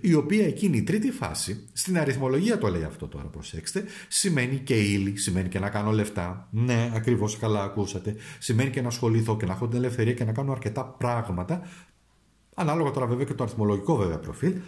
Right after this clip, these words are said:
αλλά δεν σταματάει η ζωή, όχι. Και το έξι μπαστούνι έρχεται να σου πει, πει ότι αν τα βάλεις τα πράγματα σε ισορροπία, έχεις όμως ενέργεια, έχεις δύναμη,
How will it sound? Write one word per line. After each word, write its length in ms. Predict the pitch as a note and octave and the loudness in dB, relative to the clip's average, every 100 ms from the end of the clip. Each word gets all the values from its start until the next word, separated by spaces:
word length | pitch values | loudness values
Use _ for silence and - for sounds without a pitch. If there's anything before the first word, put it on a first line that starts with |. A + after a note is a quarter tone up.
| - - | -12 -6
αλλά 600 | A#2 A2 B2+ A#3 - - | 0 2 2 -2 -6 -10
δεν 280 | B2 A#2+ B3 | -4 -2 -2
σταματάει 640 | - - C#4+ A#3 F#3 D#3+ A#2 | -2 -4 -4 -4 -4 -4 -2
η 160 | A#2 A2 | 0 2
ζωή, 360 | F2 D#2+ D2 - | 2 -2 -6 -6
όχι. 400 | E3 - - - _ _ - _ _ _ _ _ _ _ _ _ _ - - - | -6 -6 -10 -18 _ _ -20 _ _ _ _ _ _ _ _ _ _ -20 -20 -6
Και 120 | - A#2+ | 0 2
το 200 | A2 F#2 | 2 2
έξι 360 | A2+ D3+ A#3+ | 2 2 0
μπαστούνι 640 | G#3+ G#3 - D3+ A#2 G#2 | 2 0 2 2 4 4
έρχεται 200 | B2 D#3+ | 2 2
να 100 | G#3 | -2
σου 220 | D#3 A#2+ A2 | -2 -4 -4
πει, 100 | A2 | -4
πει 360 | G2 G2 A2+ | -2 0 0
ότι 320 | C3+ A2+ E2+ - | 0 -2 -6 -6
αν 180 | A#2+ | -6
τα 120 | F3+ G#3+ | -2 -2
βάλεις 220 | G#3+ G#3+ | -2 -2
τα 80 | F3+ | -2
πράγματα 300 | D#3+ D#3+ D#3 | -2 -2 -2
σε 80 | |
ισορροπία, 440 | - B2+ G#2+ G#2+ F2 | -2 0 0 0 -2
έχεις 320 | A2 C3 A#2+ | -2 -2 0
όμως 300 | A#2 A#2+ A2+ | 0 0 0
ενέργεια, 380 | D#2+ E2+ A#2+ F2 | 0 0 0 0
έχεις 280 | G2+ C3 F#2+ | 0 0 0
δύναμη, 560 | F2+ D#2 D2+ G2+ F3+ | 0 -2 -2 -2 -2